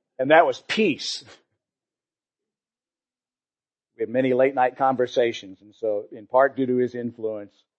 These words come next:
and on the night of Tuesday, October twenty-ninth, nineteen seventy-four, room four thirteen, Babcock Hall, Pennsylvania Avenue Residence Halls, Bob was long asleep.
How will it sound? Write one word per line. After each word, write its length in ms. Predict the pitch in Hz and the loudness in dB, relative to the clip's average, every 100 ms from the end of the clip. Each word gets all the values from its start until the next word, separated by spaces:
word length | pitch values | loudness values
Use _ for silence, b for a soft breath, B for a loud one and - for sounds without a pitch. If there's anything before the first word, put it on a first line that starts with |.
| _ _ _ _ | _ _ _ _
and 220 | 107 98 92 | -8 -8 _
on 160 | 107 101 | -14 -14
the 100 | 101 | -2
night 220 | 120 123 | 0 2
of 140 | 110 - _ | -2 -6 _
Tuesday, 380 | 147 147 147 131 | -2 -2 2 2
October 360 | 113 - 131 131 | 2 2 0 2
twenty-ninth, 520 | 131 123 117 110 107 | -2 -4 -4 -8 -8
nineteen 340 | 117 123 123 | -10 -8 -12
seventy-four, 640 | 117 117 110 113 113 98 | -4 -6 -6 -6 -4 -4
room 200 | 98 113 | -8 -12
four 220 | 104 123 117 | -2 0 0
thirteen, 400 | 127 123 117 107 | -2 -4 -16 -8
Babcock 560 | 104 107 - 113 107 | -2 -2 0 -2 0
Hall, 380 | - 95 95 - b b - | 0 0 0 -4 b b -10
Pennsylvania 480 | 120 120 117 117 | -8 -6 -6 -4
Avenue 300 | 110 113 117 | -2 -2 -2
Residence 480 | 110 110 107 113 107 | -2 -2 -2 -12 -10
Halls, 340 | 101 92 92 _ | -6 -6 -8 _
Bob 240 | 110 113 | 2 2
was 160 | 110 107 | 0 -4
long 280 | 107 113 107 | -2 -2 -2
asleep. 420 | - 95 90 | -16 -20 -20